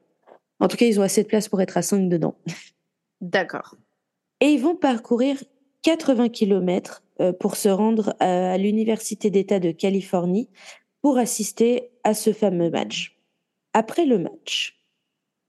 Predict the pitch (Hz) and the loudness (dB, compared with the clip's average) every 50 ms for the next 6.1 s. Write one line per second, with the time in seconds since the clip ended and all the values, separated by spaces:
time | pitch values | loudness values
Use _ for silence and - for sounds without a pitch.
0 | _ - 180 196 202 214 226 220 214 202 - 98 147 156 - 160 170 175 185 190 | _ -2 0 2 2 2 2 2 0 0 0 0 -2 -2 0 -2 -2 0 0 -2
1 | 190 185 180 175 165 160 156 156 160 147 67 - - - 50 - - _ _ _ | -2 -2 -2 -4 -4 -4 -4 -4 -4 -6 -6 -8 -8 -10 -12 -14 -18 _ _ _
2 | _ _ _ _ _ _ _ _ - - _ _ _ _ _ - - 190 190 180 | _ _ _ _ _ _ _ _ -12 -12 _ _ _ _ _ -4 -2 -2 0 -2
3 | 196 185 - - 196 185 185 180 185 185 208 208 202 190 - - 185 170 190 185 | -4 -6 -4 -4 -4 -2 -2 -4 -2 0 0 0 0 0 -2 -4 -2 0 0 0
4 | 190 196 196 196 190 - - - - 180 165 - - - 175 175 - 202 190 185 | 0 0 0 -2 -4 -6 -8 -4 -2 0 0 2 2 0 0 0 0 0 0 0
5 | - - - - 165 160 160 165 170 156 - - 214 226 226 - - - 202 202 | -2 -4 -2 0 0 0 0 -4 -8 -6 -2 -2 0 0 -2 -4 -2 0 0 0
6 | 247 | 0